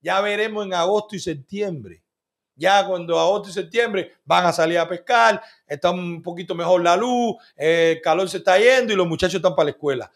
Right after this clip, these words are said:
Hay otro problema, cómo comer, cómo darle comida a mis hijos, cómo llevarlo a la escuela, cómo poner a remendar el uniforme y sale a pescar fulano que ya dejan pescar.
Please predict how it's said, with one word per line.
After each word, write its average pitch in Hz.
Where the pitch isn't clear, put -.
Hay 180
otro 214
problema, 175
cómo 208
comer, 196
cómo 196
darle 202
comida 196
a 185
mis 175
hijos, 220
cómo 190
llevarlo 190
a -
la 175
escuela, 220
cómo 180
poner 196
a 175
remendar 180
el 196
uniforme 220
y 160
sale 202
a 180
pescar 196
fulano 214
que 175
ya 185
dejan 190
pescar. 120